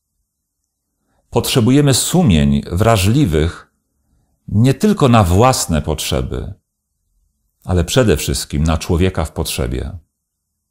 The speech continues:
Czas odrzucić obojętność, czas odrzucić nieangażowanie się w cudze sprawy i kłopoty. Jeśli nie dlatego,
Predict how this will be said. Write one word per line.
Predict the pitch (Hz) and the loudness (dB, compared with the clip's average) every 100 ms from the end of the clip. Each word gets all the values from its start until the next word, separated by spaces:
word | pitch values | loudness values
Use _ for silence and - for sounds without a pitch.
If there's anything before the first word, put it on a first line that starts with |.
| _ _ _ _ _ _ _ _ _ | _ _ _ _ _ _ _ _ _
Czas | - 110 110 | -4 -2 2
odrzucić | 90 87 117 92 80 | 0 0 -2 0 0
obojętność, | 78 85 90 101 101 104 101 98 - - _ - _ | 0 2 2 2 2 0 -4 -4 -12 -20 _ -20 _
czas | - 110 - - | -2 0 0 -2
odrzucić | 107 98 90 139 120 104 - _ _ _ | 0 2 2 0 -2 -4 -8 _ _ _
nieangażowanie | 90 113 - 127 110 113 98 95 107 143 113 | 2 2 2 2 4 4 4 4 4 4 2
się | - 90 | 0 -2
w | - | -4
cudze | - 117 98 | -2 2 2
sprawy | 85 - - 117 123 113 | 0 -4 -2 0 0 0
i | 107 | -4
kłopoty. | 101 104 90 98 - - 90 - _ _ _ _ _ _ _ _ _ _ _ _ _ _ _ _ | -2 -4 -2 -4 -4 -12 -12 -18 _ _ _ _ _ _ _ _ _ _ _ _ _ _ _ _
Jeśli | 107 107 98 | -4 -2 2
nie | 107 131 | 2 2
dlatego, | 127 95 131 90 69 78 - | 0 2 0 2 0 -2 -10